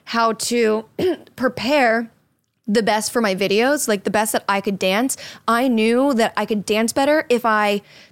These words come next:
taught Shell and Amanda, and then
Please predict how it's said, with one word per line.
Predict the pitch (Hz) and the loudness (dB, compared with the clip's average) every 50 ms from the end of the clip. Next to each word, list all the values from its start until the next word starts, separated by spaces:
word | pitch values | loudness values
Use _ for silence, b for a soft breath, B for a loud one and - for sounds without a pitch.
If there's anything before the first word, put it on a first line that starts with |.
| B _ - | B _ -10
taught | - - - 220 214 226 269 311 - - - - - | -8 -4 -2 0 2 2 2 0 0 -4 -10 -12 -8
Shell | - - - 233 208 220 240 | -6 -4 -2 0 0 0 0
and | 226 220 | 0 0
Amanda, | 202 196 196 202 233 262 277 302 330 320 B B B B B B | 0 0 0 0 2 2 2 0 0 -2 B B B B B B
and | 247 254 247 247 | 0 0 2 2
then | 247 240 233 233 233 | 2 2 2 0 -2